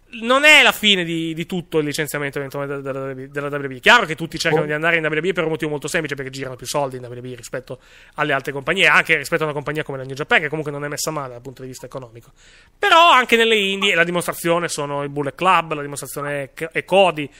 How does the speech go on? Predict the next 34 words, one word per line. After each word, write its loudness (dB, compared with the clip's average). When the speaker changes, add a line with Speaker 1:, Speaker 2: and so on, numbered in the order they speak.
Speaker 1:
dimostrazione -2
è 4
anche 0
altri, 2
comunque 0
si -2
possono -4
fare, -6
ci -2
si 0
può 6
vivere 4
anche 2
Speaker 2:
Esatto. -2
Speaker 1:
abbastanza, -6
abbastanza, 2
Speaker 2:
Comunque 2
Speaker 1:
abbastanza -6
bene. -10
Speaker 2:
le -6
indie -2
sono -10
ta-, -8
le -2
indie 2
sono -4
talmente 0
affamati -2
di -10
nomi -2
grossi -2
Speaker 1:
Sì. -4
Speaker 2:
che -8
se, -6